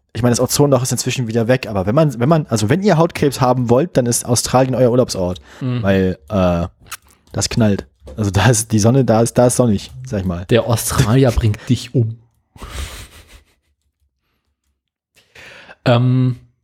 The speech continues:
Speaker 2: was wollte ich ja sagen?
Speaker 1: Weiß ich nicht.
Speaker 2: Genau, jedenfalls, äh, müssen wir jetzt noch
Speaker 1: Sollte man
Speaker 2: gucken.
Speaker 1: solche, sollte man solche Werkzeuge in Zukunft,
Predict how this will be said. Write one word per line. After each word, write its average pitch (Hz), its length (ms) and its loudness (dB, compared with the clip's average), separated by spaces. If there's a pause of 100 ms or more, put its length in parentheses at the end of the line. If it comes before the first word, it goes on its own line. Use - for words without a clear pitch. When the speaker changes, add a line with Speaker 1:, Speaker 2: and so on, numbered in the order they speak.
(140)
Speaker 2:
was - 160 -8
wollte 160 100 4
ich - 40 -8
ja 170 100 0
sagen? 156 400 -4 (680)
Speaker 1:
Weiß 117 240 2
ich - 120 -10
nicht. - 240 -12 (1000)
Speaker 2:
Genau, 135 160 4
jedenfalls, 147 640 2
äh, 139 460 -4
müssen 151 160 -6
wir 151 60 2
jetzt - 120 -4
noch 139 60 2
Speaker 1:
Sollte 127 160 2
man 104 140 2
Speaker 2:
gucken. 101 40 2
Speaker 1:
solche, 117 260 -2 (180)
sollte - 280 -2
man 110 140 4
solche 101 300 2
Werkzeuge 104 420 -2
in 98 100 0
Zukunft, - 460 -8